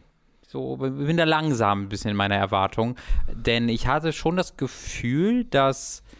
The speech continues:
mir die Änderungen, die merkbaren Änderungen in der Yakuza-Reihe ganz gut gefielen.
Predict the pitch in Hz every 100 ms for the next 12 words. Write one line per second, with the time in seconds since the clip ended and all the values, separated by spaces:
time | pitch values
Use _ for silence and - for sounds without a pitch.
0 | - - - 123 131 147 147 139 123 127
1 | 123 120 117 - - - - - - 147
2 | 190 131 107 98 92 95 135 190 180 160
3 | - 135 135 104 101 101 104 107 117 -
4 | 127 123 120 117 120 - - 131 120 -
5 | 117 - 113 101 -